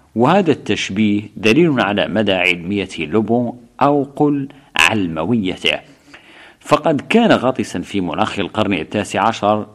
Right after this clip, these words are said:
كما قلنا سابقا، وهذا القرن الوضعي المؤمن إيمانا مطلقا بالعلم كان يخضع أو يخضع العلوم الإنسانية للعلوم الدقيقة.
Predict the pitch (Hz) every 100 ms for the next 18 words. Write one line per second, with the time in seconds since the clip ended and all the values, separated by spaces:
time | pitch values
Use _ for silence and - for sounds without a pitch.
0 | _ - 214 185 - 113 95 80 - 107
1 | 95 - 62 - - - _ - 101 80
2 | 117 104 85 80 - 101 92 82 82 73
3 | 87 98 92 - 80 71 87 80 76 -
4 | 82 104 92 78 104 - 85 - 87 82
5 | 78 110 117 - - - - 208 151 123
6 | 123 - 98 80 80 78 _ _ _ -
7 | 113 139 180 - 101 80 82 82 98 85
8 | - 82 - 85 104 92 - 87 82 71
9 | 80 87 76 - - - - - -